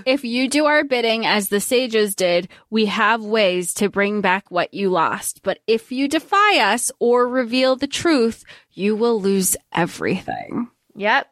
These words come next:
Speaker 2: shut the fuck up. And also, also, Zetian can feel the Emperor's spirit getting stronger. She doesn't know, just as you said, how long she can really control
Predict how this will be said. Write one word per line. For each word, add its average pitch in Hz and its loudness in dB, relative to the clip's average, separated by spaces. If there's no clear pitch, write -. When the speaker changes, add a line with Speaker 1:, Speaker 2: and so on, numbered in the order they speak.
Speaker 2:
shut - -6
the 226 -2
fuck 269 -4
up. 320 0
And 247 0
also, 311 2
also, 277 2
Zetian 247 -2
can 240 0
feel 247 0
the 226 0
Emperor's 214 0
spirit 208 -2
getting 202 -6
stronger. 233 0
She 214 -4
doesn't 180 -6
know, 240 2
just 202 -2
as 180 -4
you 180 -4
said, 208 -2
how 196 0
long 180 0
she 185 -4
can 185 -6
really 190 0
control 233 -2